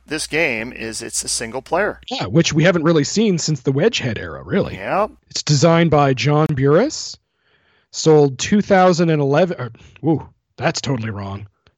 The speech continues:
Speaker 2: Two hundred and eleven units. Gordon Morrison doing the art again. It was card game, poker, playing card game aliens with Annie.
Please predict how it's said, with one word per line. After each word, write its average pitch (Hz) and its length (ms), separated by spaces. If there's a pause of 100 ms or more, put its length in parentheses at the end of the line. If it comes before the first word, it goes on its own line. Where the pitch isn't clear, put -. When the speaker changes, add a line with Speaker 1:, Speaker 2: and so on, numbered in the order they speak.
(120)
Speaker 2:
Two 247 240
hundred 160 540
and 135 200
eleven 135 360
units. 113 500 (300)
Gordon 143 400
Morrison 165 500
doing 170 460
the 175 360 (120)
art 202 280
again. 98 360 (320)
It 135 180
was 131 140
card 156 420
game, 160 480 (160)
poker, 160 1160 (680)
playing 147 1080
card 156 400
game 147 400
aliens 143 680
with 131 240 (240)
Annie. 170 500